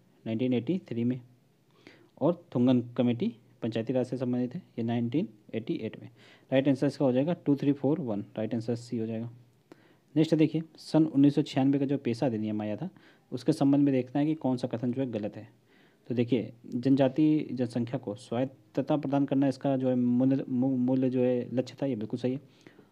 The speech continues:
और संविधान, संविधान के भाग, भाग नौ में पंचायतों से जुड़े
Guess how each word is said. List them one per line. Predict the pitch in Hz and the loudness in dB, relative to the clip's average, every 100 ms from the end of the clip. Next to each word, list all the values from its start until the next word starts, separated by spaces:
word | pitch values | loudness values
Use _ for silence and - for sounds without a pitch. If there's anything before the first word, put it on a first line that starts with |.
| _ _ | _ _
और | 107 110 110 | -4 -2 -2
संविधान, | 110 120 127 139 | -2 0 4 4
संविधान | 139 - 139 120 120 139 | 2 -2 -4 0 0 0
के | |
भाग, | 123 117 135 143 - _ _ _ _ _ - | 0 0 -2 -4 -10 _ _ _ _ _ -6
भाग | 113 127 | 0 2
नौ | 127 131 | 2 4
में | 151 | 2
पंचायतों | 202 120 120 123 123 - - 151 | 0 -4 -2 -2 -4 -6 0 2
से | 123 | 2
जुड़े | 107 120 | -2 -2